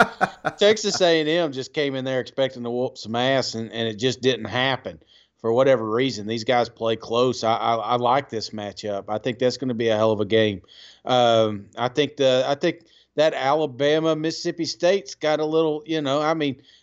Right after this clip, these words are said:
Speaker 2: who knows what the Pirates doing by this time? You know, think about it. They, they, they've got a tough <laughs> road ahead of them. By this point, they've already played A and M,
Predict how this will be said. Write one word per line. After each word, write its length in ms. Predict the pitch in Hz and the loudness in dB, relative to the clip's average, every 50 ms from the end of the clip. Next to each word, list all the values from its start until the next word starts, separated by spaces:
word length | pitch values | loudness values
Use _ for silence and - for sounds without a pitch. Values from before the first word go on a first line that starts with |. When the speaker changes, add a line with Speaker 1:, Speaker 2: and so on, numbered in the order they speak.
| _ - | _ -2
Speaker 2:
who 120 | 156 175 | 0 2
knows 300 | 175 190 202 208 - - - - | 4 4 4 4 2 -2 -6 -4
what 180 | 156 156 151 151 | -2 -2 -2 -2
the 60 | - | -4
Pirates 540 | - - 156 156 160 151 135 131 117 - 107 | -4 0 2 2 2 2 0 -2 -6 -8 -4
doing 280 | 127 135 135 127 120 117 | -2 -2 -2 -2 -2 0
by 140 | 123 123 120 | 0 2 2
this 200 | 127 123 110 - | 0 -2 -4 -4
time? 380 | - 127 123 110 104 98 95 101 | -6 -6 -6 -4 -4 -6 -8 -6
You 160 | 113 117 113 | -6 -4 -2
know, 180 | 110 113 127 131 | 0 0 0 2
think 220 | 131 151 156 - | 2 2 2 2
about 240 | 131 117 120 113 110 | 0 0 2 2 2
it. 160 | 104 98 98 | 0 -2 0
They, 200 | 123 123 117 - - - - _ _ - | 0 0 0 0 -6 -20 -20 _ _ 0
they, 220 | 131 143 143 120 | 2 2 2 2
they've 240 | 117 127 143 170 180 | 4 4 4 4 4
got 160 | 214 202 180 | 4 4 4
a 60 | 151 123 | 4 0
tough 380 | - - - 180 165 170 - 180 | -2 -2 0 0 0 0 -2 -2
<laughs> 0 | |
road 220 | 180 170 175 156 | 0 0 2 2
ahead 280 | 143 131 139 156 165 151 | 2 2 2 0 0 0
of 100 | 120 110 | -2 -2
them. 240 | 143 170 185 160 123 | 0 0 0 2 2
By 120 | 143 139 | 0 0
this 260 | 135 - 202 240 240 | 2 4 2 2 2
point, 440 | - - - 208 233 214 156 117 - - _ _ _ _ _ _ _ - | 0 -4 -2 -2 -2 -2 -2 -4 -6 -10 _ _ _ _ _ _ _ -6
they've 220 | 131 156 180 165 | -2 -2 0 2
already 260 | 180 185 190 185 165 139 | 4 4 4 4 2 -2
played 600 | - - 151 160 170 175 165 147 127 120 107 - _ _ _ _ _ - - | -6 -6 -2 0 2 2 2 0 0 -4 -8 -12 _ _ _ _ _ -4 0
A 220 | 143 156 175 180 | 0 2 2 0
and 80 | 175 170 | -2 -4
M, 360 | 165 160 156 156 151 151 | -2 -2 -2 -2 -2 -4